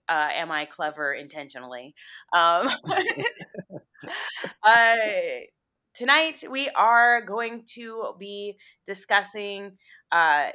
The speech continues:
Speaker 1: evil hotels, uh,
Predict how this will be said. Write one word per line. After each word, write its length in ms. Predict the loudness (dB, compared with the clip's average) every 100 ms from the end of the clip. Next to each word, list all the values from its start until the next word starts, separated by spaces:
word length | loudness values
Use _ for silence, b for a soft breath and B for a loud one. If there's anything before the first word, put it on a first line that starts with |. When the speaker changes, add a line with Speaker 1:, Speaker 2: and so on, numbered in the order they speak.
| -10
Speaker 1:
evil 640 | -14 -8 -4 -2 -2 -4
hotels, 1000 | -8 -8 -8 -2 0 0 0 -4 -10 -16 -20 b b b -4
uh, 540 | 0 2 4 2 -2